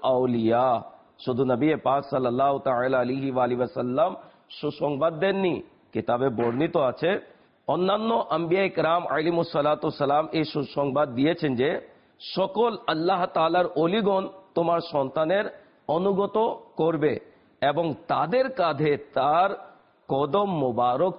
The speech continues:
থাকবে। অন্যান্য আম্বিয়া ইকরাম আলাইহিমুস সালাতু ওয়াস সালাম এসেও আমার গৌসে পাকের আগমনের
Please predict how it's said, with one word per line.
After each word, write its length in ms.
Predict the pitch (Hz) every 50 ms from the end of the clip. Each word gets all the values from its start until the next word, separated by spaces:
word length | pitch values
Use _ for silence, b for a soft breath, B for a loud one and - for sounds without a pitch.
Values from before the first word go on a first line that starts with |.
| - - -
থাকবে। 640 | 117 117 110 101 101 101 123 131 127 113 104 - - - _ _ _ _ _ _ _ _ _ _ -
অন্যান্য 460 | - 131 139 139 147 170 175 175 180
আম্বিয়া 380 | 175 156 139 139 131 151 160 156
ইকরাম 480 | 143 98 147 135 143 160 175 175 165
আলাইহিমুস 400 | 156 143 143 156 156 156 156 -
সালাতু 340 | - 139 139 143 151 - 151
ওয়াস 120 | 147 -
সালাম 280 | - 143 156 151 151 147 151
এসেও 500 | 143 151 151 151 - 208 220 202 160 - - B B B B B B
আমার 280 | - 135 135 147 143 131
গৌসে 340 | 113 123 131 139 - 170 156
পাকের 360 | - 147 143 131 151 139 131
আগমনের 680 | - - 117 117 117 143 160 165 175 175 170 165 139